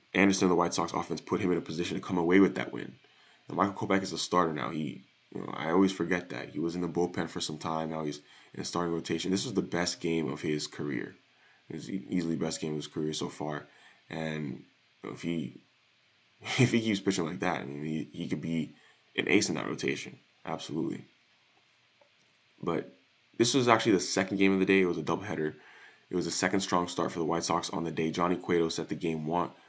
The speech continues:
set the tone in a game one victory. So the White Sox end up sweeping a doubleheader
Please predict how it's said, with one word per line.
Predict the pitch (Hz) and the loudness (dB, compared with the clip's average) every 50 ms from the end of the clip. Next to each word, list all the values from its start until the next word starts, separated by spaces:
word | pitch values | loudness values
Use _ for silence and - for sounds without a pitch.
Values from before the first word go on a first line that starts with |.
| _ | _
set | - - 92 95 | -2 0 0 0
the | - 82 | 0 -6
tone | - - - 98 92 90 | -8 -2 0 2 2 2
in | 85 | 2
a | 80 | 0
game | 73 - 82 80 78 76 76 | 0 0 -2 -2 -2 0 2
one | 90 98 98 92 | 2 2 2 2
victory. | - 78 73 - - - 71 71 - - - _ _ _ _ _ - - - _ _ | 0 -2 -6 -6 -6 -6 -6 -6 -6 -10 -14 _ _ _ _ _ -20 -20 -20 _ _
So | - - 85 82 78 76 67 - - - _ | -6 -2 0 0 2 0 -2 -4 -8 -14 _
the | - 90 | 2 6
White | 98 107 107 104 | 6 6 6 6
Sox | 104 95 92 92 - | 6 4 4 4 0
end | - 85 85 | -2 -2 -2
up | 82 - - - | -4 -4 -6 -10
sweeping | - - - 85 82 76 73 73 | -12 -8 -4 -4 -4 -2 -4 -4
a | |
doubleheader | 73 73 76 76 87 - 78 73 73 71 | -4 -4 -6 -6 -6 -8 -6 -6 -8 -8